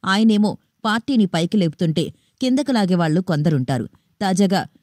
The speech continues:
మునుగోడు ఉప ఎన్నికలో ఫలితం బట్టి చూస్తే కాంగ్రెస్ పరిస్థితి ఎలా ఉందో అర్థం చేసుకోవచ్చు. పట్టున్న స్థానంలో కూడా డిపాజిట్ కోల్పోయారు. రాహుల్ జోడో యాత్ర జరిగినా సరే ఆ ప్రభావం తెలంగాణ కాంగ్రెస్పై పెద్దగా పడినట్లు కనిపించలేదు. నిజానికి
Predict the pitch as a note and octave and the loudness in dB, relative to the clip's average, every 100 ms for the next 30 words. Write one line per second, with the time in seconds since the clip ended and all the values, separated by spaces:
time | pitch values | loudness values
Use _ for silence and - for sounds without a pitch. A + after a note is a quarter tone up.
0 | _ A3+ B3+ D4+ C4 F#3+ - G#3 F3 E3+ | _ -2 0 0 0 0 0 0 2 2
1 | D#3+ E3+ E3 F3 G#3 E3 D3+ D#3+ D#3+ D3+ | 0 0 -2 -2 0 -2 -2 -2 -2 -2
2 | - D#3 - _ - A#3 B3 B3+ - F3+ | -2 -6 -8 _ -6 -2 2 0 0 -2
3 | E3 F#3+ F3 D#3+ D#3 E3+ D#3+ D#3 C#3+ D3+ | -2 -2 -2 0 0 2 2 0 -2 -4
4 | C3+ D3 C3+ C3 - C#3 B2+ D#3 C3 - | -2 -2 0 -4 -4 -4 -2 -4 -6 -8
5 | _ _ A#3 A3+ D4 B3+ G#3+ G3+ F3 F3 | _ _ -6 -4 0 0 0 -2 0 2
6 | F3 E3 E3 D3+ - _ E3 E3+ G3+ F3+ | 2 2 0 -2 -8 _ -4 -4 0 0
7 | F3 D3 D#3+ D3 D3+ C#3+ C#3 B2 - _ | 0 -2 -2 -2 0 0 0 -4 -12 _
8 | _ F#3+ G3 G3 F3 F#3+ F#3+ G3 F3+ F3+ | _ -2 2 2 2 2 2 2 2 0
9 | E3+ E3+ E3+ F#3+ F3+ F3+ D3 - _ _ | 0 0 2 2 2 0 -4 -4 _ _
10 | F#3 F#3+ F#3+ E3 G3 G3 B2+ - _ - | -6 -4 -2 0 2 2 -2 -6 _ -6
11 | A#3+ C#4 B3 F#3 F3 F3+ G3 F3+ - E3 | -2 0 2 0 0 0 2 0 -2 -4
12 | D#3+ E3 D3 F#3 F3 D#3+ F3 G3 F3+ D#3 | -2 -2 -2 -2 -2 0 0 0 -2 -2
13 | D#3 D3+ D3+ D3 C3 B2 - _ _ G3 | -2 -2 -2 -2 -2 -4 -8 _ _ -2
14 | G3 A3 G#3 G#3+ | 0 2 2 2